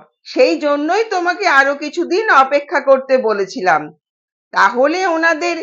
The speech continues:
সম্মতি নিয়েই বিয়ে করতে পারতাম। এইভাবে চলে আসতে হতো না। তুমি চিন্তা করো না, প্রথম প্রথম তোমার মা হয়তো মন খারাপ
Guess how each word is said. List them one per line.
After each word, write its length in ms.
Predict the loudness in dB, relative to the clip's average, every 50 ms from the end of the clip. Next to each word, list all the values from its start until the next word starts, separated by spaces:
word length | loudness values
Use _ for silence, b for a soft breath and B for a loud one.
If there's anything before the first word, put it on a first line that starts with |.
| -12 -16 _ _
সম্মতি 580 | _ 0 2 2 2 2 0 -2 -2 -2 -2 -4
নিয়েই 400 | -2 -2 -2 -2 -2 -2 -4 -4
বিয়ে 260 | -4 -4 -4 -4 -4 -4
করতে 320 | -4 -4 -4 -4 -4 -4 0
পারতাম। 460 | 2 2 2 2 0 -2 -2 -2 -2 -4 -8 -14 _ _ _ _ _ _ _ _ _
এইভাবে 480 | -6 -6 -4 0 0 0 0 0 -2
চলে 300 | -2 -2 -2 0 2 2
আসতে 360 | 2 0 0 -4 -6 -8 -2
হতো 240 | 0 0 0 0 -2
না। 280 | -2 0 -2 -2 -4 -8 _ _ _ _ _ _ _ _ _ _ _ _ _ _ _ _ _ _ _ _ _ _ _ _ _
তুমি 200 | -8 -6 -6 -6
চিন্তা 440 | -2 -2 -2 -2 -2 -2 -2 -2 0
করো 240 | 0 2 0 0 0
না, 360 | 0 -2 -2 -2 -6 -10 _ _
প্রথম 440 | -6 -6 -4 -2 -2 -2 -4 -2
প্রথম 500 | -6 -8 -6 -4 -4 -4 -4 -4 -8 -8
তোমার 300 | -6 -4 -2 0 0 0
মা 260 | 0 2 2 2 2 0
হয়তো 680 | 0 0 0 0 -2 -2 -2 -2 -2 -2 -4 -10 _ _ _ _ _ _ _ -2
মন 240 | 0 0 0 0
খারাপ 300 | -2 0 0 0 0 0